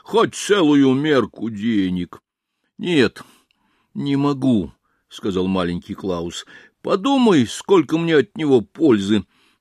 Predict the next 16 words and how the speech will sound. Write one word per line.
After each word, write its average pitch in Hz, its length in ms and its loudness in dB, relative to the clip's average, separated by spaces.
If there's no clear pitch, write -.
«Продай. 101 960 -8
Мне 113 260 0
страсть, 135 880 0
как - 300 -4
хочется - 640 -2
его 143 180 2
получить», 127 880 -2
сказал 104 360 -2
крестьянин 101 840 -6
и 107 100 -2
принялся 143 520 -2
упрашивать 196 1040 -2
маленького 120 640 -8
Клауса. 110 560 -12
«Ну 262 180 0
ладно», 101 500 0